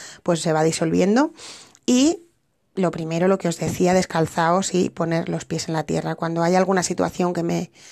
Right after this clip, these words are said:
que me descoloca, que no, que no sé cómo manejar, lo primero es descalzarme y notar el suelo debajo de mis pies. Y ya veréis cómo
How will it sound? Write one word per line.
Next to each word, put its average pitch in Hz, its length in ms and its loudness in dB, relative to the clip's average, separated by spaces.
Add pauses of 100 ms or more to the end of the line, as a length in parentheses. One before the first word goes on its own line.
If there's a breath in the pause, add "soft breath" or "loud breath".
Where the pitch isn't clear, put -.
(280 loud breath)
que 185 120 -2
me 175 100 2
descoloca, 185 720 2 (440 loud breath)
que 185 220 2
no, 185 680 2
que 180 100 2
no 180 80 2
sé 185 140 0
cómo 175 200 -2
manejar, 165 580 -2 (180)
lo 175 180 -4
primero 175 520 -4 (200)
es 175 120 -2
descalzarme 190 880 -2
y 202 320 0 (460)
notar 180 580 0
el 165 280 0
suelo 185 460 0 (260)
debajo 170 340 -4
de 170 80 -2
mis 165 220 -8
pies. 165 320 -2 (280 loud breath)
Y 175 120 -6
ya 175 120 2
veréis 180 300 2
cómo 190 400 -4